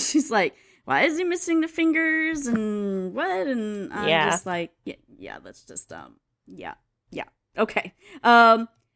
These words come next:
Speaker 1: anyhow, what's, uh, one more bit of news here. Xbox One X is coming out next week. Reviewers have it already. Um, Polygon's got a story about it. They're not allowed to say anything about it just yet, but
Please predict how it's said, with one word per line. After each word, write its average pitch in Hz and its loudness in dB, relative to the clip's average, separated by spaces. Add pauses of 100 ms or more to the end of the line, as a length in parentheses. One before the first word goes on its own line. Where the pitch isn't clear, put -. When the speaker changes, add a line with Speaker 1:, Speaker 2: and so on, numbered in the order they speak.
(520)
Speaker 1:
anyhow, 226 4
what's, 220 -6
uh, 185 2
one 330 4
more 381 0
bit 320 -2
of 311 -2
news 285 -2
here. 233 0
Xbox - -2
One 202 -4
X 185 -2
is - -10
coming 180 -2
out 170 -2
next 180 -6
week. 226 -6 (680)
Reviewers 196 -2
have 208 0
it 185 0
already. 196 0 (120)
Um, 165 -4
Polygon's 190 -4
got 190 -4
a 190 -10
story 196 -6
about 185 -2
it. 190 -2
They're 185 -6
not 190 -4
allowed 180 -2
to 170 -10
say 208 -6
anything 208 -6
about 202 -2
it 208 -6
just 214 -10
yet, 226 -2
but 180 -6